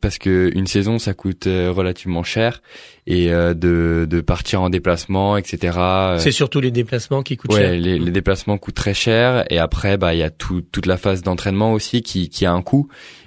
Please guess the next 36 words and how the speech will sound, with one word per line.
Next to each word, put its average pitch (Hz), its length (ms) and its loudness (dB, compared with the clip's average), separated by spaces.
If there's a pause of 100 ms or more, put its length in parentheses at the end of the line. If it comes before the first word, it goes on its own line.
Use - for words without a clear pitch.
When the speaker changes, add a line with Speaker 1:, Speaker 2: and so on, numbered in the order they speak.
(100)
Speaker 1:
mais, 90 300 2
euh, 87 220 4
qui 85 340 0
est, 82 320 0
qui - 140 -4
est 87 40 4
aussi, 98 500 0
euh, 85 500 2
géré 90 340 0
par 85 280 0
le 85 140 2
club 113 480 2 (420)
et 95 100 2
par 87 240 0
la, 80 540 0 (200)
un 92 100 -2
petit - 140 -4
peu 101 80 0
par 95 120 2
la 87 100 2
fédération 87 520 0
et 107 60 2
le 92 100 0
comité, 90 500 0
euh, 82 140 0
du 82 100 -6
Val-Oise 85 360 0
qui - 140 -6
m'aide 87 240 2
à, 78 260 0 (480)
à 82 440 0
subvenir 87 600 0
à 82 280 -2
tous - 120 -16
ces - 160 -8
entraînements. 85 400 -4